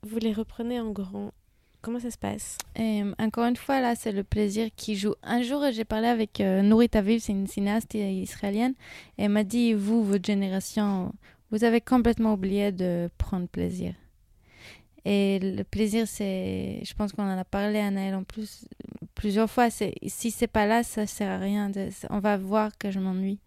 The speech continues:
Speaker 2: Et du coup, je, prendre plaisir, c'est quelque chose que je, je,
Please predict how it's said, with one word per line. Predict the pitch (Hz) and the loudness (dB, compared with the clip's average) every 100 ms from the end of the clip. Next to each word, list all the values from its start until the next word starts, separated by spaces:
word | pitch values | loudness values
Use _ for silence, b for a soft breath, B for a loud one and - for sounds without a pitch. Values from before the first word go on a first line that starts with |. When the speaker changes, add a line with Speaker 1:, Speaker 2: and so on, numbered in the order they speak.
| B B B B B B _ | B B B B B B _
Speaker 2:
Et | 208 | -4
du | 190 | -4
coup, | - 254 240 | 2 2 4
je, | 208 - _ - - | 0 -8 _ -18 -6
prendre | - 220 208 | 0 0 2
plaisir, | 214 208 247 247 | 0 2 0 0
c'est | 220 | -6
quelque | 220 | -8
chose | 214 | -6
que | - | -4
je, | 202 190 185 180 - | -4 -2 0 -2 -4
je, | 190 | -8